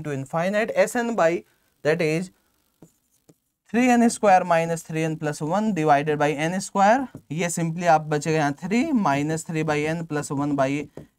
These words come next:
एन स्क्वायर, इसका लिमिट तो हो जाएगा यार directly ज़ीरो आप लिख सकते हो, तो ये बचता है थ्री,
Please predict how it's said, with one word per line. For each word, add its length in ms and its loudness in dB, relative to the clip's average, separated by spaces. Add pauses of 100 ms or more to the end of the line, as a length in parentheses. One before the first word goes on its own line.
एन 200 0
स्क्वायर, 260 0
इसका 200 -2
लिमिट 320 0
तो 80 0
हो 100 4
जाएगा 200 2
यार 140 2
directly 480 2
ज़ीरो 220 2
आप 160 4
लिख 160 0
सकते 260 -4
हो, 40 -4
तो 60 0
ये 80 0
बचता 300 -2
है 80 2
थ्री, 280 -10